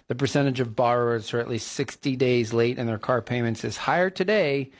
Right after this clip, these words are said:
than it was during the peak of the Great Recession in two thousand nine. And it seemed to me that it was very high then. And so um, you know, th-, these are,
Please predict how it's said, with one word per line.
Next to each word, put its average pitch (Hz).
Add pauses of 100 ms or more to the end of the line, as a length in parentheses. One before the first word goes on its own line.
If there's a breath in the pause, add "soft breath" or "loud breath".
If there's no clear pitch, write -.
(340 loud breath)
than 131
it 143
was 131
during 127
the 117
peak -
of 120
the 127
Great 123
Recession 120
in 110
two 117
thousand 110
nine. 113
And 104
it 104
seemed 120
to 113
me 123
that 113
it -
was 107
very 107
high 107
then. 104
And 98
so 104 (500 loud breath)
um, 107 (180)
you 127
know, 113
th-, 127
these 131
are, 127